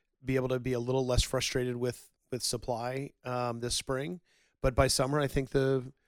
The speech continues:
you know, the, the primaries and the, the election will start to wear on the country, and we're gonna start seeing more people holding off in that third quarter. Um, and then the fourth quarter, we'll see a relaxed, uh,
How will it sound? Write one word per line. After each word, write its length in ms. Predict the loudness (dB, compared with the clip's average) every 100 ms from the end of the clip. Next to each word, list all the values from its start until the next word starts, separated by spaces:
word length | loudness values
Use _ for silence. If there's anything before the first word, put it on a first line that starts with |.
| _ _ _
you 60 | -4
know, 40 |
the, 240 | 2 2 0 -6
the 120 | 2
primaries 600 | 4 6 4 2 2 0
and 140 | -2
the, 240 | -4 -4 -6 -10 _
the 380 | -8 -6 -4 -6 -8 _ -8
election 400 | -2 0 0 0
will 100 | 0
start 180 | -2 -2
to 60 |
wear 240 | -2 0 0
on 140 | -2
the 60 | -4
country, 380 | -6 -6 -6 -6
and 100 | -6
we're 80 |
gonna 120 | -6 -4
start 240 | -4 -2
seeing 400 | -4 -4 -8 -10 _ _ _ _ -2
more 280 | 4 4 4
people 300 | 0 0 0
holding 300 | 0 0 0
off 240 | 0 -2
in 60 | -4
that 160 | -2
third 220 | -2 -4
quarter. 440 | -2 -2 0 -2 -4 _ _ _ _ -2
Um, 340 | 2 2 2
and 60 | 2
then 140 | 2
the 100 | 2
fourth 260 | 2 2 2
quarter, 280 | 2 4 4
we'll 220 | 2 2
see 300 | 0 0 0
a 60 | 0
relaxed, 600 | 0 -2 -4 -4 -4 -6
uh, 400 | -2 0 0